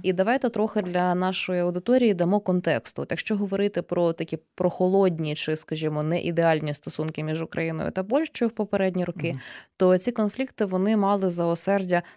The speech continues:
Speaker 1: які царини, що до чого були проблеми між державами?
Speaker 2: В першу чергу щодо історичної пам'яті.
Speaker 1: Це
Speaker 2: Е,
Speaker 1: Волинь.
Speaker 2: Волинь, упа,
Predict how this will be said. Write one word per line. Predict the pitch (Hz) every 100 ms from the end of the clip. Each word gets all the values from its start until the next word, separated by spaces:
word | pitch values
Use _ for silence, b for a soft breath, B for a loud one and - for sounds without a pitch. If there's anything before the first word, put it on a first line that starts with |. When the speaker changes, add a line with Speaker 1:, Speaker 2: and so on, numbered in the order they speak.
| B
Speaker 1:
які | 180 175 208
царини, | - 160 - 156 143
що | -
до | 175 180
чого | 226 175
були | 165 160
проблеми | 156 160 160 151 147
між | 147
державами? | 147 143 135 131 - -
Speaker 2:
В |
першу | 170 220 208
чергу | - 190 180
щодо | 170 151
історичної | 139 143 139 - 131
пам'яті. | - 117 123 131 - - 147 _ -
Speaker 1:
Це | 160 190
Speaker 2:
Е, |
Speaker 1:
Волинь. | 175 185 143 139 - _ _ _ _ _ _ _ _ -
Speaker 2:
Волинь, | 139 165 185 214 285 320 311 254 202 156 -
упа, | 143 - 190 220 240 220